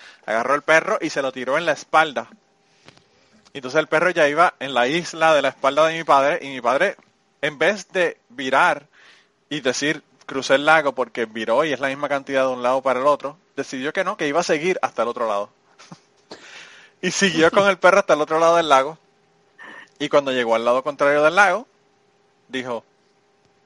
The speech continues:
"Yo no voy a poder volver con este perro en la espalda". Entonces tuvieron que ir los amigos de él, probablemente guiando borrachos,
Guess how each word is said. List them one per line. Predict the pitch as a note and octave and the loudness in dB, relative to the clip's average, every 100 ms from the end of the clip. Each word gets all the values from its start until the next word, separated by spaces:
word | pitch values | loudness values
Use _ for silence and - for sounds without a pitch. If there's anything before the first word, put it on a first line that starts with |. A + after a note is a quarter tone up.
| _ | _
"Yo | G#2 A2+ | -14 -6
no | |
voy | D3 | -4
a | B2 | -2
poder | A#2 G#2+ | -4 -6
volver | G#2+ A2 D3 - | -8 -4 -4 -6
con | A2+ | -12
este | A2 A#2 | -10 -8
perro | - A#2 A#2 | -6 -6 -6
en | |
la | A2 | -8
espalda". | - D3+ C#3 A#2 _ _ _ _ _ _ _ _ _ _ | -4 -4 -6 -16 _ _ _ _ _ _ _ _ _ _
Entonces | - A#2+ C3 | -12 -10 -10
tuvieron | B2+ B2 C#3 C3+ | -4 -4 -4 -2
que | D3 | -2
ir | D3 | -2
los | C3+ A#2+ | -4 -4
amigos | A2+ A#2+ C3+ C3+ - | -4 -4 -4 -6 -2
de | C#3+ C3+ | 0 0
él, | C3+ _ _ | -4 _ _
probablemente | B2+ D#3 E3 D3 D3+ | -4 -2 -2 -4 -6
guiando | C#3 B2 B2 C3+ | -4 -6 -4 -2
borrachos, | B2+ A#2+ - C3+ - | 0 0 0 -10 -18